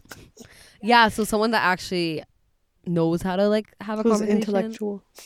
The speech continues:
Speaker 1: Like an intellectual conversation?
Speaker 2: Yeah.
Speaker 1: Or even a conversation.
Speaker 2: <laughs> Seriously, the fucking bare
Speaker 1: <laughs>
Speaker 2: minimum.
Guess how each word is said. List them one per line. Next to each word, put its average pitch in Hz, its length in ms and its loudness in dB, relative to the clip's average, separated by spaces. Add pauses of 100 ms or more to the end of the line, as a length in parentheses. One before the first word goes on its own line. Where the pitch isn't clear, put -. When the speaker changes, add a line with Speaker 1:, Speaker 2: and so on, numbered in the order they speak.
(460)
Speaker 1:
Like 185 180 -6
an - 100 -8
intellectual 190 500 -10
conversation? 214 640 -6
Speaker 2:
Yeah. 262 60 -2 (220)
Speaker 1:
Or 269 120 -6
even 240 260 0
a 269 60 4
conversation. 269 720 0 (220)
Speaker 2:
<laughs> - 220 -8
Seriously, 359 800 10
the 254 120 8
fucking 285 340 4
bare 254 180 6
Speaker 1:
<laughs> - 20 2
Speaker 2:
minimum. 233 380 4